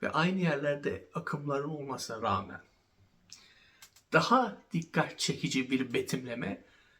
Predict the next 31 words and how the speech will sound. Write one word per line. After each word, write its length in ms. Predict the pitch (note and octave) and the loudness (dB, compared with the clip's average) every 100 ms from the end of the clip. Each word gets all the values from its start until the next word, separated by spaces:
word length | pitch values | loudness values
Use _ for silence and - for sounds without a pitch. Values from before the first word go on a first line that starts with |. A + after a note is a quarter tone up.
| - | -14
sizin 580 | - F3 E3 A3+ G#3+ | -4 2 4 4 4
göz 220 | D#3+ E3+ F3+ | 6 6 8
hareketlerinizle 760 | F3+ E3 D#3 - C3+ B2+ B2+ | 6 4 -2 0 2 2 -2
izlemem 380 | B2 B2 G#2+ A#2 | -4 -4 -4 -4
gerekiyor 440 | A2+ G2+ G2 A#2+ A#2+ | -2 -2 -2 -2 -2
bir 60 | |
yandan 320 | A#2 A#2 A2+ | -4 -4 -6
çeşitli 340 | - B2 - - | -6 -6 -6 -6
kameralarla. 600 | C3 A#2+ A2+ A2+ A2+ B2 | -4 -2 -2 0 0 -2
Çünkü 280 | - C3+ C3 | -2 -4 -2
o 120 | C#3 | 0
nereye 240 | C#3 D3 | 2 4
okudunuz 520 | C#3+ C3 C#3 C3+ C3+ B2 | 4 2 -2 -2 -6 -6
mesela 260 | A#2 - | -4 -2
eğer 80 | C3+ | 0
okuyorsanız 640 | B2+ - C#3 C#3 F#2+ - | 0 0 -2 -2 -6 -8
bunu 220 | - - - - - - | -6 -6 -6 -14 -18 -6
ya 120 | C#3 | -2
da 160 | C3+ C3+ | 0 -2
dinlerken, 640 | C#3+ C#3 D3 D3 D3 D3+ - | -4 2 2 4 2 0 -2
e, 60 | C3 B2 A#2 | -2 -2 -4
mimiklerinize 680 | B2 B2+ C3 C#3 C3 C3 C#3+ | -6 -4 -2 0 2 2 0
bakmam 380 | A#2 - A2+ A#2 | 0 0 -4 -2
gerekiyor 460 | G#2+ A2 - C3+ | -6 -6 -4 -4
bir 60 | B2+ | -2
yandan 320 | B2 B2 A#2 | -2 -4 -6
analiz 340 | A#2+ B2 B2 B2+ | -4 -2 -4 -6
edebilmem 420 | A#2+ A#2 A#2+ B2 | -6 -6 -8 -8
için 240 | - B2 | -8 -8
bilimsel 340 | B2+ A#2+ - G#2 | -10 -10 -6 -4
olarak. 300 | C#3 A#3+ | -2 -4